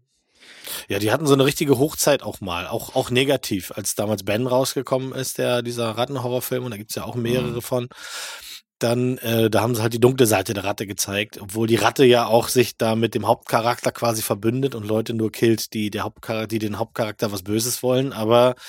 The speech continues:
Speaker 1: das ist halt the dark side of the rat.
Speaker 2: Ja, natürlich. Ja, Ben habe ich auch noch nicht gesehen, der steht auch noch auf meiner Liste. Und, äh, ich habe ja Your Friend the Rat gesehen, das ist ja ein Animationsfilm, so ein Kurzfilm, wo auch wieder,
Speaker 1: Mhm.
Speaker 2: äh, Remy und so und sein Bruder mitmachen.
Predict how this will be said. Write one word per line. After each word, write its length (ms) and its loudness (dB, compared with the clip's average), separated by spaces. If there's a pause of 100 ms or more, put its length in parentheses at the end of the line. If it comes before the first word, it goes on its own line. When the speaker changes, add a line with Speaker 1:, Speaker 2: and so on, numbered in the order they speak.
(220)
Speaker 1:
das 160 -4
ist 140 -4
halt 160 -2
the 60 -10
dark 200 0
side 180 -4
of 80 -8
the 80 -6
rat. 300 -8 (1700)
Speaker 2:
Ja, 160 8
natürlich. 360 4 (140)
Ja, 100 4
Ben 240 2
habe 100 2
ich 80 2
auch 80 4
noch 80 4
nicht 160 0
gesehen, 260 -2
der 120 2
steht 180 0
auch 120 4
noch 40 2
auf 60 -6
meiner 200 -2
Liste. 280 -6 (1500)
Und, 320 2
äh, 380 4
ich 120 0
habe 160 4
ja 60 6
Your 80 6
Friend 240 2
the 80 6
Rat 220 4
gesehen, 420 0
das 160 -4
ist 120 -2
ja 100 6
ein 120 0
Animationsfilm, 720 0
so 80 -2
ein 60 -6
Kurzfilm, 580 2 (360)
wo 100 0
auch 240 4
wieder, 260 4
Speaker 1:
Mhm. 60 0
Speaker 2:
äh, 100 2
Remy 320 0
und 120 -8
so 80 -2
und 180 -6
sein 140 0
Bruder 200 2
mitmachen. 440 -2